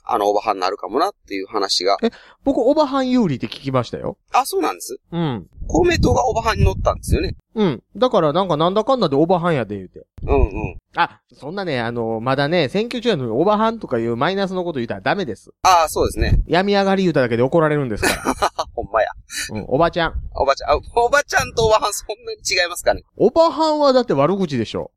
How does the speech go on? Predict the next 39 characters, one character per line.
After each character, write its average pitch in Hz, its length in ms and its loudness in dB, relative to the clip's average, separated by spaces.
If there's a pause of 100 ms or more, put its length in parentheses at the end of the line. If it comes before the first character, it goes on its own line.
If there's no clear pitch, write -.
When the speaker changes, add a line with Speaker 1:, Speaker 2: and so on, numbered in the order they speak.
Speaker 1:
あ 151 220 6
あ、 170 60 4
そ - 140 0
う - 20 0
で 127 40 -4
す - 60 -8
か？ 98 200 0 (500)
う 190 100 -4
ん、 180 140 -12
Speaker 2:
う 147 40 -4
ん。 - 20 -2
Speaker 1:
単 - 160 2
な 165 100 4
る 127 60 -2
関 156 220 -2
西 151 180 2
弁 139 220 -4
か 110 120 2
と - 80 -6
思 95 120 -6
っ - 20 -20
て - 100 -12
ま 92 80 -8
し - 80 -6
た。 - 80 -10 (220)
Speaker 2:
お - 20 6
ば 320 120 4
ち 320 60 2
ゃ 285 240 2
ん。 285 60 -16 (140)
Speaker 1:
は - 120 2
い。 - 120 -8
Speaker 2:
っ - 40 -20
て 180 100 2
あ 156 100 6
り 180 80 0
で 123 120 -2
し 104 60 -16
ょ？ 117 160 -10